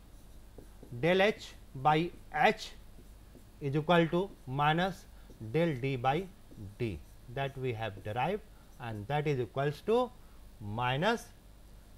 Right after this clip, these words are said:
three upon sixteen L square, uh, by D square alpha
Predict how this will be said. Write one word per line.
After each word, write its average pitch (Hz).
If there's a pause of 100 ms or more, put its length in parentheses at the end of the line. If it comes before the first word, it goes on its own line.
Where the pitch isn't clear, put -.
(140)
three 165
upon 147 (320)
sixteen 202 (560)
L 151
square, 190 (840)
uh, 143 (160)
by 151
D 135
square 202 (540)
alpha 185